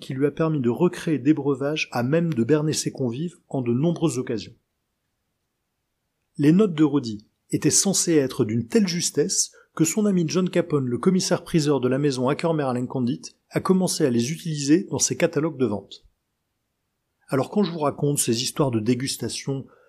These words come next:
vous vous imaginez peut-être une ambiance feutrée, avec des amateurs concentrés sur leur verre, dans un silence presque religieux pour analyser les plus grands crus du monde. Eh bien, oubliez cette idée,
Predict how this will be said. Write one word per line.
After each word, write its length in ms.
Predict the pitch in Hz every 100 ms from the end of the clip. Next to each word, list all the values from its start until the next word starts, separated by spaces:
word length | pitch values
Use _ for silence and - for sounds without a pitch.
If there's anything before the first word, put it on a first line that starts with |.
| _ _
vous 120 | 139
vous 240 | 143 151 131
imaginez 440 | 127 110 120 117
peut-être 560 | 113 107 113 117 - 120
une 80 |
ambiance 360 | 107 101 104 -
feutrée, 760 | - 127 117 - 117 113 117 117
avec 220 | 110 104
des 180 | 110 113
amateurs 500 | 110 107 - - -
concentrés 580 | 196 - - 139 - 135
sur 240 | - 131
leur 180 | 127 120
verre, 300 | 120 127 104 _ _ _
dans 200 | 117 110
un 40 | 123
silence 460 | - 127 127 110
presque 260 | - 113 -
religieux 800 | 110 110 156 156 127 131 139 131
pour 200 | 101 113
analyser 380 | 117 120 120 135
les 100 | 107
plus 160 | -
grands 220 | 117 110 131
crus 200 | - 117
du 100 | 113
monde. 240 | 104 95 - _ _ _ _ _ _ _ _ _ -
Eh 120 | 160
bien, 280 | 151 170 175
oubliez 440 | 202 202 202 196 202
cette 260 | - 196
idée, 400 | 196 160 - -